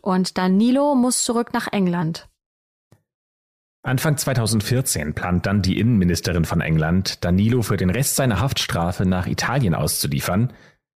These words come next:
Speaker 2: denn immerhin würde das dem britischen Steuerzahlen Millionen sparen. Doch Danilo sieht nicht ein, wieso. Der behauptet, dass der Versuch, ihn nach Italien zurückzuschicken, gegen Menschenrecht verstoßen würde, und er fleht sogar den Richter an, ihn nicht abzuschieben,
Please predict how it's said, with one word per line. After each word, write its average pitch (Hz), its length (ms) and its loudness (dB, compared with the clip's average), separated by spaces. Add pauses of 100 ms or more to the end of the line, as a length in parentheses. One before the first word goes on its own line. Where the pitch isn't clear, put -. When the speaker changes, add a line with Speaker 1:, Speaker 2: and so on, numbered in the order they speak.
(100)
Speaker 2:
denn 92 140 0
immerhin 104 380 2
würde 85 160 0
das 95 260 -2
dem 82 220 0
britischen 104 340 -2
Steuerzahlen 90 760 0
Millionen 90 600 2
sparen. - 480 -6 (1300)
Doch 120 140 0
Danilo 131 420 4
sieht 110 280 0
nicht - 260 -2
ein, 87 240 -2
wieso. 67 400 -4 (500)
Der 135 120 2
behauptet, 104 580 -2
dass 98 140 0
der 95 120 -2
Versuch, 98 320 0
ihn 90 200 2
nach 90 160 2
Italien 113 420 0
zurückzuschicken, 107 880 -2
gegen 85 340 2
Menschenrecht 85 680 0
verstoßen 80 560 -2
würde, 78 380 0 (360)
und 120 160 0
er 131 60 2
fleht 196 300 0
sogar 151 180 2
den 123 160 2
Richter 131 400 -2
an, 135 240 2
ihn 120 300 2
nicht 156 220 0
abzuschieben, 87 800 0